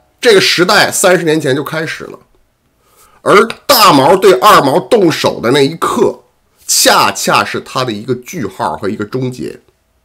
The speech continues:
让这场仗打起来，我认为最重要的那个推手就是美国。不是一时的拱火，一时拱火，它不符合事实，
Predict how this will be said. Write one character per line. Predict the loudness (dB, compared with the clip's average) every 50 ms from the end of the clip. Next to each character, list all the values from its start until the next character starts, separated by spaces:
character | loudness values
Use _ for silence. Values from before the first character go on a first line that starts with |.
| _ _ _ _ _ _ _ _ _ _ _ _ _ _ _ _ _ _ _ _ _ _ _ _ -20 -20 -20 _ _ _ _ _
让 | -2 2 4 4 4 6
这 | 4 4 2
场 | 2 0 -2 0
仗 | 2 2 0 0 -2 -4 -4
打 | -2 0 0 0 0
起 | 0 -2 -4
来， | -6 -6 -10 -16 _ _ _ _ _ _ _ _ _ _ _ _ _ _ _ _ _ _ _ _ _ _ _ _ _ _ _ -4
我 | 0 2 4 4 4
认 | 4 4 4
为 | 2 0 0
最 | -2 -4 0 0 0 0
重 | -2 -2 0 4 4 4 6
要 | 4 4 4
的 | 2 2
那 | 2 0
个 | 0 -2
推 | -4 -4 -4 -4 -4
手 | -2 -6 -6 -8 -10 -16 _ _ _ _ _ _ _ _ _ _ _ _ _ -4
就 | -2 0 0
是 | 2
美 | 0 0 -2 -4
国。 | -6 -10 -14 -14 -14 -18 _ _ _ _ _ _ _ _ _ _ _ _ _ _ _ _ _ _ _ _ _ _ _ _ _ _ _ _ _
不 | -4 -2 0 2 2
是 | 2 2 2 2 2 2
一 | 2 -2
时 | 0 0 0 -2 0
的 | 0 0
拱 | 0 0 -2 -2
火， | -2 -4 -6 -10 -10 -14 -18 _
一 | -6 -4 -2 -2
时 | -2 -2 -2 -4
拱 | -4 -2 -4 -2 -2 -2 -4
火， | -4 -6 -10 -10 -8 -10 -12 -12 -14 _ _ _ _ _ _ _ _ _ _ _ _
它 | -4 -2 -2
不 | -2 -4 -6 -6 -4 -4
符 | -4 -4 -6 -10 -12 -12
合 | -12 -8 -4 -4 -4
事 | -2 -2 -2 -2
实， | -2 -4 -4 -6 -6 -6 -6 -6